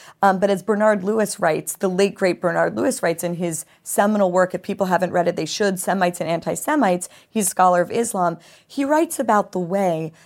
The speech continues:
that anti-Semitism gets, um, imported into the Arab world. And it gets imported, the first blood libel in the Arab world, i-, the Muslim world, is in eighteen forty in Damascus. And the reason for that is that, uh, Christian Europeans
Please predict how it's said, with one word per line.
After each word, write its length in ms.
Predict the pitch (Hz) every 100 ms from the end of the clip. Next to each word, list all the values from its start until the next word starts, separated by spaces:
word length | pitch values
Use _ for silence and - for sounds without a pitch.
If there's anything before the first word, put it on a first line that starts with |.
| _ 160
that 300 | 196 180 -
anti-Semitism 1000 | 202 202 196 185 190 185 185 180 175 170
gets, 400 | 156 170 165 - _ _ _ -
um, 260 | 170 151 -
imported 720 | 254 285 - 190 165 - - - _ _ -
into 200 | 208 190
the 160 | 185
Arab 300 | 180 160 156
world. 380 | 147 - - - - - 196
And 80 |
it 80 | 208
gets 180 | 214 208
imported, 580 | - 302 - 208 190 180
the 80 | 180
first 360 | - 277 302
blood 240 | - 208 214
libel 400 | 190 165 165 160
in 120 | 160
the 120 | 156
Arab 240 | 180 180 175
world, 360 | 240 254 196 185 - _ -
i-, 160 | 202 185
the 100 | 196
Muslim 320 | 226 254 220
world, 240 | 175 170
is 140 | - 196
in 80 | 196
eighteen 340 | 208 - 202
forty 360 | 190 190 180 180
in 200 | - 180
Damascus. 840 | 165 165 175 180 - - - - - - - _ -
And 160 | 208 196
the 80 |
reason 420 | 185 220 370 349 262
for 160 | 202
that 300 | 190 180 165
is 220 | - 170
that, 220 | - 175 - _ _ _ _ _ _
uh, 260 | 208 180 170 -
Christian 580 | - - 285 - 233 214
Europeans 840 | 208 202 - 330 392 - -